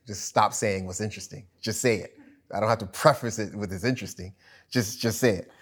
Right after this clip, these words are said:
So anyway, <laughs> um, almost said it right then. When you look <laughs> at chapter five, one of the things, and again, so that you may believe, one of the things it points out is the compassion of God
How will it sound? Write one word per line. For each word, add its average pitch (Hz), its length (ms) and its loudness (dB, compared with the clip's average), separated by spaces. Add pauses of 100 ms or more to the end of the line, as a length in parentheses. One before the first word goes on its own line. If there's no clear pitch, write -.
(400)
So 180 140 8
anyway, 185 400 10
<laughs> 156 460 6
um, 147 480 12 (1500)
almost 98 260 -4
said 101 120 4
it 92 40 0
right 95 160 0
then. 98 220 2 (460)
When 143 200 8
you 156 100 10
look 190 320 12
<laughs> - 180 2
at 175 120 10
chapter 160 540 10
five, 104 720 8 (460)
one 175 300 10
of 214 80 8
the 196 60 8
things, 143 640 2
and 127 80 0
again, 127 340 4
so 139 160 4
that 135 180 4
you 143 80 -2
may 123 120 4
believe, 117 420 0
one 131 120 6
of 185 60 4
the 180 100 4
things 160 220 2
it 123 100 0
points 127 320 4
out 117 360 4
is 117 320 2
the 104 80 -6
compassion 110 640 0
of 95 100 -10
God - 300 -12